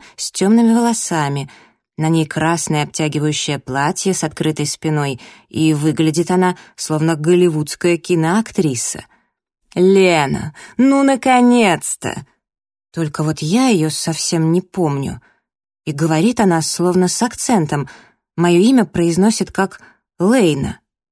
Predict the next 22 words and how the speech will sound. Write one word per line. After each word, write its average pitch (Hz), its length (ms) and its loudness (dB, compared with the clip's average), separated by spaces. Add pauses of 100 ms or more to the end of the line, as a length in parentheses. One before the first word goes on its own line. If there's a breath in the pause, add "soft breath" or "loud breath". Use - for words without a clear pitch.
(1040)
"Мы 185 260 4
уже 175 240 4
думали, 185 420 4
ты 185 140 2
сбежала 170 680 2
и 175 120 6
бросила 220 520 2
бедняжку 196 560 2
Эдгара 180 460 2
у 247 40 2
алтаря". 277 640 0 (800)
"Так, 147 640 -2 (420)
Эдгар — 151 580 -2 (360)
это 147 260 -4
мой 165 280 2
жених? 170 640 0 (640)
Тот 226 180 -8
шикарный 190 540 0
блондин? 165 600 0 (460)
Ну 170 340 2
и 175 360 2
имечко. 147 440 -6